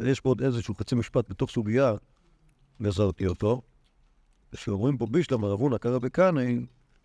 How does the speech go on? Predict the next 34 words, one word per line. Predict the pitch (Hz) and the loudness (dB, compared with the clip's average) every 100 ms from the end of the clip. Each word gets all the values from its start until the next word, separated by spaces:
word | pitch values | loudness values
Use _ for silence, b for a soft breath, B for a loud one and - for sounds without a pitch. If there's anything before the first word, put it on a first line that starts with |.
| _ - | _ -8
דעה | 104 107 123 | 0 2 2
אפילו | 117 - 147 131 117 117 - _ | 2 2 4 4 2 0 -6 _
רב | 110 98 | -2 2
עמי | 127 131 101 | 4 4 2
ורב | 104 147 | 2 2
אסי | 139 113 | 0 -2
דקנאי | 95 - 131 120 | -2 0 0 0
חשיבא | 95 135 117 | -2 0 2
דהר | 117 143 | 2 0
ישראל, | 131 165 | 0 0
מי | 143 135 127 | 0 0 -2
כפכפו | 113 - 127 117 | -4 -4 -2 0
לרב | 110 98 98 | 0 0 2
הונא." | 123 - _ _ _ _ _ _ - | 0 -2 _ _ _ _ _ _ -6
אוקיי? | 92 127 | 0 0
שזה | 113 107 101 160 143 127 120 _ _ _ _ _ - | 0 -4 0 2 2 0 -4 _ _ _ _ _ -4
אומר, | 107 143 127 110 117 _ _ _ _ _ _ | 0 2 2 2 -4 _ _ _ _ _ _
שוב, | - 123 87 98 101 - 95 | 0 0 0 -6 -6 -6 -6
ש-, | - - - | -4 -6 -6
שם | - 151 139 | -2 0 0
בסוגיה | 107 - 120 135 | -2 -2 0 2
מדברים | 117 110 113 | 2 0 0
על | |
השאלה | 95 104 107 | 0 0 0
מי | 107 | 0
קורא, | 110 104 107 101 - _ _ _ _ | -2 0 0 0 -4 _ _ _ _
מי | 113 | 0
קורא | 117 110 113 | 2 2 0
ראשון, | 98 - 143 131 113 98 | 0 2 4 4 2 -2
זה | 95 | 0
גם | 113 110 | 2 2
נמצא | 98 - | 0 0
אצלנו | 110 - 107 98 | 0 0 0 0
בגיטין, | 87 87 85 98 110 90 | 0 -2 -2 -2 0 -2